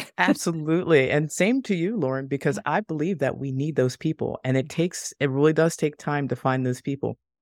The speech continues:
Speaker 2: And another thing that there, there's value in all the people that come into our lives, whether they're really close friends or whether they're people that we do activities with.
Speaker 1: Yeah.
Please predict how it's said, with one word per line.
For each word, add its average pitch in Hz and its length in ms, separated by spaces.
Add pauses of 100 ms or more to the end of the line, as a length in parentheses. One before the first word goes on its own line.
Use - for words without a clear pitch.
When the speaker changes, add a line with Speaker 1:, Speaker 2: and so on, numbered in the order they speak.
(120)
Speaker 2:
And 156 300 (180)
another 175 280
thing 127 320
that 117 180
there, 139 240
there's 127 280
value 143 460
in - 140
all 123 200
the 120 120
people 110 400
that 104 220
come 110 200
into 107 240
our 104 80
lives, 120 360
whether 107 260
they're 104 260 (200)
really 113 260
close - 340
friends 156 440
or 113 360 (360)
whether 120 280
they're 113 160
people 113 300
that 110 160
we 113 100
do 104 220
activities 113 640
with. 98 280
Speaker 1:
Yeah. 135 200